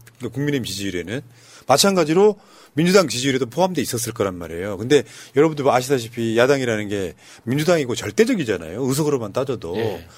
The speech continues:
Speaker 1: 정의당, 진보당, 기본소득당 몇 개 빼고 나면 민주당이 거의 한 구십오 프로 이상 된단 말이에요. 그러니까 실제로 누가 당선될 거야라고 하는 그 기대치가,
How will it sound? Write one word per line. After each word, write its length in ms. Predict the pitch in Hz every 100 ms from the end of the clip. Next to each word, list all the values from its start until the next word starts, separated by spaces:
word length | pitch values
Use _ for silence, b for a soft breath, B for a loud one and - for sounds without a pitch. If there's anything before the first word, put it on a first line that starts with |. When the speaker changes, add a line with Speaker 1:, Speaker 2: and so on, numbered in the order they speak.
| B
Speaker 1:
정의당, 480 | - 196 196 190 156
진보당, 560 | 170 180 175 170 151 127 B B
기본소득당 580 | 156 175 170 165 165 139
몇 220 | 135 139
개 120 | 180
빼고 260 | 170 180 160
나면 340 | 135 151 156
민주당이 300 | 131 170 160
거의 180 | 139 143
한 100 | 127
구십오 360 | - 135 151
프로 180 | 127 123
이상 140 | 113 92
된단 280 | 92 92
말이에요. 220 | 85 71 65 _ b b b
그러니까 180 | 170 180
실제로 500 | 170 214 220 214 208 B B B B
누가 300 | 123 170 214
당선될 560 | 151 175 214 196 160
거야라고 600 | 185 202 190 185 175 151
하는 260 | 170 175 190
그 100 | 165
기대치가, 800 | 160 123 196 - 143 170 147 87